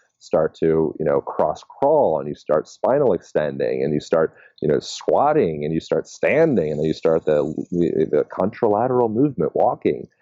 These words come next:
Like, that's integrating the parts of, of, of your brain as well. You know, and so what we end up doing <laughs> right after that, which is crazy, is we're like,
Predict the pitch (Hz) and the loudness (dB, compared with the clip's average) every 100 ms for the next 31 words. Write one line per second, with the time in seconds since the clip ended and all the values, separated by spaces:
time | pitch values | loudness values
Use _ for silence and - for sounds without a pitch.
0 | _ - 80 107 120 - - 127 107 95 | _ -2 0 0 -2 -4 0 2 2 0
1 | 87 78 90 87 - 71 _ 76 67 - | 0 -4 -2 -2 -6 -12 _ -2 -2 -6
2 | _ _ - 73 73 73 85 110 95 69 | _ _ -4 -4 -4 -2 2 2 0 -4
3 | 64 87 95 73 - _ _ _ _ _ | -4 2 2 2 -2 _ _ _ _ _
4 | 90 87 - 90 85 - 90 92 87 95 | 0 0 2 0 -2 -6 -2 0 2 2
5 | 92 90 80 117 139 104 101 - - 80 | 2 0 0 2 2 0 -4 -10 -8 -6
6 | - 85 - - 117 107 104 127 - 78 | -8 -12 -6 0 2 2 -2 -6 -6 -4
7 | 78 90 90 82 - 131 113 80 95 - | 0 -2 -2 -6 -2 0 0 -4 -6 -10
8 | - - - 104 101 107 101 | -14 -10 0 2 4 4 2